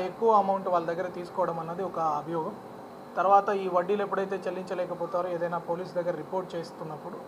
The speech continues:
వాళ్ళ దగ్గర తీసుకున్న బ్లాంక్ చెక్స్ కానీ బ్లాంక్ ప్రామిసరీ నోట్స్ కానీ కోర్టులో కేసులు వేయడం జరుగుతుంది. ఇలా రకరకాల వీళ్ళందరి మీద ఎంతమంది బాధితులు ఉన్నారో వాళ్ళల్లో ఒక నైంటీ పర్సెంట్, ఎయిటీ పర్సెంట్ already జ్యుడిషియరీని అప్రోచ్ చేసి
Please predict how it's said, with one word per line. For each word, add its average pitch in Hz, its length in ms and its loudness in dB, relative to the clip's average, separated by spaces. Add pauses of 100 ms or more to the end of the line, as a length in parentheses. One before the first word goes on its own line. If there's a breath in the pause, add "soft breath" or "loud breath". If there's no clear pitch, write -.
(560)
వాళ్ళ 180 140 8 (100)
దగ్గర 196 180 0 (120)
తీసుకున్న 190 320 -4 (140)
బ్లాంక్ 175 360 0
చెక్స్ - 300 -8
కానీ 170 220 -4 (520)
బ్లాంక్ 180 320 4
ప్రామిసరీ 175 520 -2
నోట్స్ 160 300 -8
కానీ 165 180 -8 (240)
కోర్టులో 208 300 4 (100)
కేసులు 180 300 -4
వేయడం 170 260 -2
జరుగుతుంది. 156 440 -10 (560)
ఇలా 185 140 8 (140)
రకరకాల 185 540 6
వీళ్ళందరి 190 380 2
మీద 196 160 -4
ఎంతమంది 190 360 -2
బాధితులు 190 400 4
ఉన్నారో 196 260 0
వాళ్ళల్లో 190 380 2
ఒక 180 80 -4 (160)
నైంటీ 180 300 -4
పర్సెంట్, 190 320 -2
ఎయిటీ 180 200 -6
పర్సెంట్ 190 380 -2
already 180 340 -2 (800)
జ్యుడిషియరీని 202 640 0
అప్రోచ్ 190 340 -2
చేసి 190 200 -6